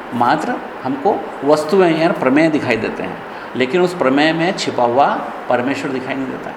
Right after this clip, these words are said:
इसलिए वो भगवान कहते हैं कि ये जो <clears throat>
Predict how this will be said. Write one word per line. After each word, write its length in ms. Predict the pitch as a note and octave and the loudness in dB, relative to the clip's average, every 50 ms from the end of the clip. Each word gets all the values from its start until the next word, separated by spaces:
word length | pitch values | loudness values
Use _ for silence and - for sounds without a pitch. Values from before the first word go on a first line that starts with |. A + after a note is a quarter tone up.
| - - - - - - - | -12 -14 -14 -14 -12 -6 -6
इसलिए 340 | E3+ E3 E3+ D#3+ C#3+ D3 D#3+ | -4 -4 -2 0 0 2 2
वो 220 | F3+ E3 C3 B2 | 0 0 0 0
भगवान 220 | A2 A#2 C3 B2+ C3 | 2 2 2 2 0
कहते 300 | C3 - B2 A#2 - C#3 | -2 -4 -6 -6 -6 -6
हैं 220 | D#3+ F#3+ A3+ - - - - - - - | -6 -6 -8 -8 -10 -12 -12 -14 -10 -2
कि 60 | D3+ | 0
ये 120 | D3 D3+ D3+ | 2 2 4
जो 260 | G3 G3 G3 G3 - - - | 2 2 0 0 -6 -8 -2
<clears throat> 40 | - | 0